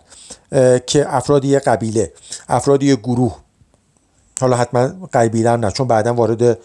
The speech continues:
جهانی می‌شیم که جهان امروز که، اه، در افراد در جوامع خیلی بزرگتر، اه، زندگی می‌کنن. اگه افراد جوامع ترجیح بدن که از افراد موفق تقلید کنن،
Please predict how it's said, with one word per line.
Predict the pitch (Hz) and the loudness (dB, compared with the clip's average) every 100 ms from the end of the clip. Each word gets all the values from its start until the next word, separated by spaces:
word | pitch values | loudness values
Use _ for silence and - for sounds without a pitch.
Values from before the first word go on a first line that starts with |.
| - _ 123 113 | -20 _ -4 -2
جهانی | 127 120 123 | -2 -2 -4
می‌شیم | 110 123 | -8 -10
که | 117 | -6
جهان | 113 107 123 | -2 0 0
امروز | 113 113 117 | -2 -2 -2
که، | 135 117 - - - | 0 -2 -4 -20 -8
اه، | 131 113 | -2 -2
در | 117 143 | 0 -2
افراد | 117 127 123 | -2 0 0
در | 123 | 0
جوامع | 110 113 107 107 | 2 0 0 -2
خیلی | 120 131 117 | -2 -4 -2
بزرگتر، | 110 101 - 117 - _ _ _ 127 | -2 -2 -2 -2 -2 _ _ _ -4
اه، | 113 | -2
زندگی | 113 110 101 95 | -2 -4 -10 -14
می‌کنن. | 87 120 107 _ _ _ _ _ _ _ _ _ _ - - - | -16 -16 -18 _ _ _ _ _ _ _ _ _ _ -20 -16 -4
اگه | 160 226 | 0 2
افراد | 175 185 196 | 0 0 -2
جوامع | 185 156 139 175 | 2 2 2 0
ترجیح | 151 135 120 135 | 0 0 0 0
بدن | 113 104 | 0 -2
که | - 101 - _ _ - - - _ - | -4 -4 -6 _ _ -20 -20 -20 _ -2
از | 151 - - | -2 0 0
افراد | 151 - 165 214 240 | -2 -2 0 0 0
موفق | 233 190 165 143 - 233 220 | -2 0 2 0 0 -2 -2
تقلید | - 135 131 123 | 0 0 0 -4
کنن، | - 110 90 | -4 -4 -4